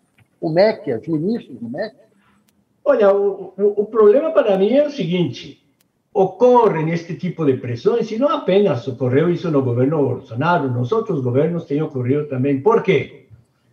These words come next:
Speaker 2: Porque a gestão pública brasileira gere muitos, muitos fundos, muito dinheiro.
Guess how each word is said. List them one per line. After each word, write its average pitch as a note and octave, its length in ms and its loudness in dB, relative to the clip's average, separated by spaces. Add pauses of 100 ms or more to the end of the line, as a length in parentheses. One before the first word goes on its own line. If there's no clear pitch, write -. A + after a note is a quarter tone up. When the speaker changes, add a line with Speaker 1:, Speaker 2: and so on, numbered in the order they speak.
(140)
Speaker 2:
Porque C4+ 260 -2
a C#4 120 2
gestão G3 380 0
pública F#3+ 400 0
brasileira D3 760 0 (800)
gere D#3+ 680 -2
muitos, C#3 960 -2 (680)
muitos D#3 460 -2
fundos, E3+ 420 -4
muito F#3 400 0
dinheiro. - 480 -14